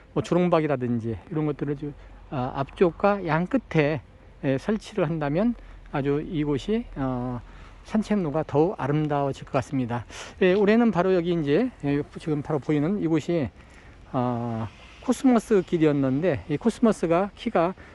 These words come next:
이 미터 이상 높다 보니까 앞에 수동계곡의 조망권이, 예, 가려져 가지고 이곳에 이제 구근 식물들, 예, 예를 들어 모란이라든지 작약이라든지 또는 그 수-, 어, 수국, 산수국이라든지,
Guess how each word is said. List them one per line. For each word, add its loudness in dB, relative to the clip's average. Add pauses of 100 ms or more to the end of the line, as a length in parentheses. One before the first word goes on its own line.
이 4
미터 4
이상 -2
높다 0
보니까 2 (460)
앞에 2
수동계곡의 2
조망권이, 2 (540)
예, -4 (360)
가려져 4
가지고 -2
이곳에 -2
이제 0
구근 4
식물들, 0 (640)
예, 0
예를 -2
들어 -2
모란이라든지 2
작약이라든지 0 (520)
또는 0
그 0
수-, -8
어, 0
수국, -2 (220)
산수국이라든지, 2